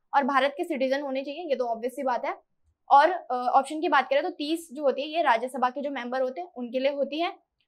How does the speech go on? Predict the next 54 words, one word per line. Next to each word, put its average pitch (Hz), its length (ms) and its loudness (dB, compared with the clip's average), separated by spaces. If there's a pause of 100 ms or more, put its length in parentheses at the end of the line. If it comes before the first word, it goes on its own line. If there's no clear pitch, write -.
(120)
ट्वेंटी 269 260 2
वन 359 160 -2
बात 262 240 6
करें 262 180 0
तो 349 80 -8
जो 392 360 -10
पंचायत 269 460 0
के 349 100 -6
मेंबर 240 280 -4
होते 226 180 -10
हैं, 226 60 -10
यानी 233 120 -14
कि 285 80 -12
पंचायत 240 360 -8
जो 262 60 -6
सदस्य 240 360 -10
होते 247 220 -4
हैं, 349 80 -8
उनकी 269 300 -10
कम 269 160 -8
से 277 100 -12
कम 294 200 -14
इक्कीस 277 300 -12
साल 294 180 -4
होनी 294 200 -8
चाहिए, 349 200 -6 (400)
और 277 80 4
पच्चीस 285 360 -4
आपकी 302 240 2
होती 262 240 0
है 392 100 -4 (240)
लोकसभा 240 400 -4
के 220 120 -12
लिए। 214 100 -16
ठीक - 360 -20
है, 269 120 -10 (260)
तो 226 60 -4
लोकसभा 262 460 4
या 269 200 4
फिर 294 160 -4
आपका 269 280 2
अगर 240 440 0
प्रधानमंत्री 269 580 -4
पूछता 240 280 -6
है, 330 160 -4
यानी 220 160 -14
कि 262 80 -8
हमारे 240 360 -4 (200)
पीएम 233 220 -8 (100)
of 254 100 -12
इंडिया 233 180 -4
जो 254 120 -4
होते 262 180 -8
हैं - 80 -8